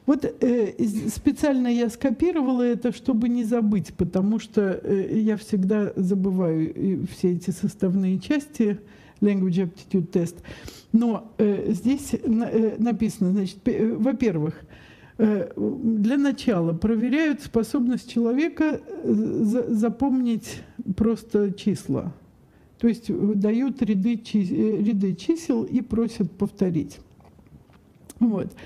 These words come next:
И, э, э, м, потом нужно, м, э, какие-то комбинации из этих чисел, э, предъявить. Э, э, потом вторая часть, фонетическая, э,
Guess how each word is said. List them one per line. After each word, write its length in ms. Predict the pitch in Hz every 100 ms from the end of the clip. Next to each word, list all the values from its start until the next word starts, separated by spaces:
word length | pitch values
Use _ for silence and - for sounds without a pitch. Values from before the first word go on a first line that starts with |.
| - - - - - -
И, 320 | 254 294 294 -
э, 340 | 226 220 - - -
э, 180 | - 226
м, 840 | 190 - 208 196 - - - 262
потом 440 | 233 220 294 277 254
нужно, 600 | 233 220 226 214 196 175 -
м, 460 | 226 208 208 - 208
э, 280 | 175 220 208
какие-то 500 | 220 - 240 190 196
комбинации 880 | 233 214 208 214 262 269 - 196
из 140 | 196 185
этих 380 | 190 - 202 -
чисел, 580 | 240 233 - 196 190 - -
э, 340 | - 185 - 190 -
предъявить. 720 | 196 180 196 185 160 - - - - - - - - - - -
Э, 300 | 202 196 156 - - - _ - - _ - - - _ -
э, 200 | 240 208 208
потом 460 | 254 - 320 330 -
вторая 600 | - 262 262 339 349 294
часть, 560 | - 247 185 - - - -
фонетическая, 1300 | - 240 220 226 - 262 - 202 - - 180 160 - - - - -
э, 380 | 214 190 175